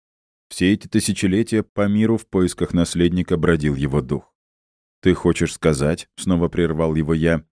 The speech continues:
«что поверья о ведьмах или колдунах, умирающих в муках, если не найдут себе наследника, правдивы?» «Не совсем», ответил он. «Вы не можете пробудить свою кровь и настоящую силу,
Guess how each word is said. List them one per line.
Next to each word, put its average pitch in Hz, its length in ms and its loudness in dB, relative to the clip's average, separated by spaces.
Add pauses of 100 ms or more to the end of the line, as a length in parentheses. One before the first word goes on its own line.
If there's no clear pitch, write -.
(300)
«что - 240 0
поверья 120 560 0
о - 160 -6
ведьмах 110 500 2
или 104 120 0
колдунах, 101 680 0
умирающих 98 680 0
в 80 160 2
муках, 95 460 0
если 90 360 2
не 90 100 2
найдут 87 380 2
себе 85 220 0
наследника, 82 840 2 (140)
правдивы?» 73 720 0 (720)
«Не 90 200 2
совсем», 69 720 -2 (180)
ответил 78 540 0
он. 71 260 -4 (520)
«Вы 85 260 0
не 127 100 2
можете 123 460 0
пробудить 87 500 2
свою 76 320 0
кровь 107 320 2
и 85 60 2
настоящую 80 720 0
силу, 87 500 0